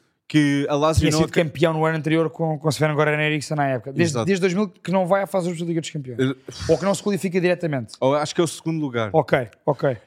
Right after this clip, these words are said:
Speaker 1: E Sarri consegue fazer isto. Sim, tinha elementos espetaculares com Ciro Immobile,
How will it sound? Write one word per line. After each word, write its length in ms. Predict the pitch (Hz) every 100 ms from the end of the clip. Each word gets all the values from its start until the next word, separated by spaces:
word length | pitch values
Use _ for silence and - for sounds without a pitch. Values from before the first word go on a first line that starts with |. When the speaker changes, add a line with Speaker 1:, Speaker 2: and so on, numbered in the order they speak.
| -
Speaker 1:
E 400 | 151 160 165 165 156
Sarri 440 | - - 202 170 170
consegue 420 | 170 156 226 226
fazer 340 | 226 175 160
isto. 360 | 127 147 - _ _
Sim, 320 | - - 269
tinha 420 | - 180 170 143 - -
elementos 460 | 147 143 143 127
espetaculares 720 | - - 165 - 139 135 123
com 140 | - 120
Ciro 380 | - 139 113 110
Immobile, 680 | 107 107 123 135 131 127